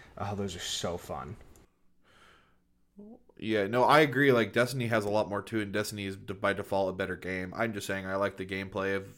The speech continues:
Speaker 2: Anthem a little more. Um, like, I like
Speaker 1: Yeah.
Speaker 2: the third-person flying around stuff.
Speaker 1: Yeah, that's, that was kinda fun. That was kinda cool.
Speaker 2: But, no,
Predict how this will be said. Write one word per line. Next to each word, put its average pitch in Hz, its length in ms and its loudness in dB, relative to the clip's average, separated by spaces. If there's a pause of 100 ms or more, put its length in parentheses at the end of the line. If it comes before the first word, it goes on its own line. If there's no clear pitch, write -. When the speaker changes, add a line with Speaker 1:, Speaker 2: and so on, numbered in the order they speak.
(120)
Speaker 2:
Anthem 98 320 -4
a 98 60 -6
little 98 160 -4
more. 101 320 -6 (1080)
Um, 98 500 -2 (2250)
like, 120 140 2
I 139 120 8
like 123 180 8
Speaker 1:
Yeah. 90 60 0
Speaker 2:
the 110 80 -2
third-person 107 580 0
flying 98 340 -2
around 90 360 -2
stuff. - 500 -8
Speaker 1:
Yeah, 110 220 0 (120)
that's, 156 340 4
that 151 320 8
was 131 180 2
kinda 101 240 -4
fun. - 280 -10
That 113 140 0
was 120 140 -2
kinda - 240 -10
cool. - 280 -12 (440)
Speaker 2:
But, 110 400 4
no, 131 320 4